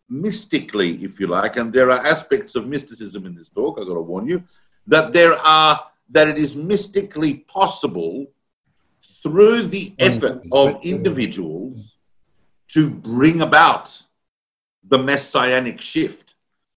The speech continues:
to bring about a world in which the idea of a Messiah is possible and that the idea of a Messiah is manifest. But what we see is we see two distinct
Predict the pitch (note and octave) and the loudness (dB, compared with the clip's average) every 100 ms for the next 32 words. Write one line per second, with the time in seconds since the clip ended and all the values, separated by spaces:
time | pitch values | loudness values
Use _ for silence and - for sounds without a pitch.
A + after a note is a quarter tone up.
0 | _ B2+ G#2 D3 E3+ D3+ D3+ C#3+ C3+ A#2+ | _ -6 -4 -4 -4 -2 2 2 0 -4
1 | A#2 C#3 F#3 E3+ D3+ C3+ C#3 C3 C#3 - | 0 2 4 4 2 -2 -4 -2 -4 -4
2 | - - _ _ _ F2+ G#2 C3+ B2+ B2 | -14 -16 _ _ _ -12 -4 2 2 2
3 | C#3+ C#3 C3 A#2 A#2+ A#2 - B2+ A#2 A2 | 2 2 2 -2 -2 -8 0 2 2 0
4 | A2 G2+ - E3 D#3 - G#2 A2 A2+ - | -4 -10 -4 -2 -2 -4 0 -2 -2 -12
5 | _ - C3+ A#2+ A#2+ - - A2+ A#2+ A#2 | _ 0 0 2 -2 -4 -10 0 4 4
6 | B2 B2+ A2 A2+ - A#2 A2 A2 F2 A#2 | 4 2 2 -6 -2 -2 0 -6 -8 -14
7 | B2 D3 C#3+ A#2+ G#2+ F2 - - _ _ | -4 -2 -2 -6 -8 -10 -14 -20 _ _
8 | _ _ _ _ _ _ _ - C#3 C#3+ | _ _ _ _ _ _ _ 2 2 4
9 | D3 B2+ A#2 - - A3+ A#3+ D3+ F3 - | 0 0 -4 -6 2 4 4 0 -2 -12
10 | _ _ _ _ _ _ C#3+ - C#3 C3+ | _ _ _ _ _ _ -2 -2 -2 -2
11 | - D3+ D3 - - F#3+ F#3 D3+ - - | -2 -4 -4 -12 -2 -2 -2 -8 -10 -6
12 | D#3 D3+ - - | -4 -6 -8 -20